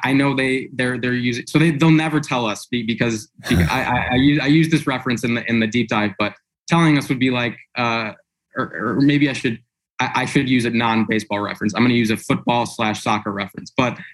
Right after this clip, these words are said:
Speaker 1: uh, it, it'd be like when you're, when you're kicking a penalty kick, it'd be like telling the goalie where you're about to kick it before you actually do. So hopefully,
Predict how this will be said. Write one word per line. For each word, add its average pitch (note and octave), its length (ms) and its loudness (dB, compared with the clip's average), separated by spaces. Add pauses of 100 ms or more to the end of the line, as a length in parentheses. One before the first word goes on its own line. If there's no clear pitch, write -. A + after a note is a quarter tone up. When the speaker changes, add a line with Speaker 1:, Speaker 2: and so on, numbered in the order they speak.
(200)
Speaker 1:
uh, A#2 220 0
it, C#3+ 180 0
it'd C#3+ 140 2
be D#3 160 4
like C#3+ 280 -4
when D#3 100 6
you're, E3 180 4
when E3 100 4
you're E3+ 100 4
kicking F#3 240 0
a D#3 80 2
penalty D#3+ 340 4
kick, C#3+ 200 0
it'd B2 140 -4
be C#3 80 2
like B2+ 180 -2
telling C3+ 280 0
the B2+ 60 2
goalie B2 360 -2
where A#2+ 120 0
you're A2+ 120 0
about G#2+ 220 -2
to A2 80 -8
kick G#2 240 -4
it G#2 120 -4
before A2 260 -2
you A2 120 4
actually G2 340 -4
do. G2 200 0
So A2 120 -2
hopefully, B2 420 0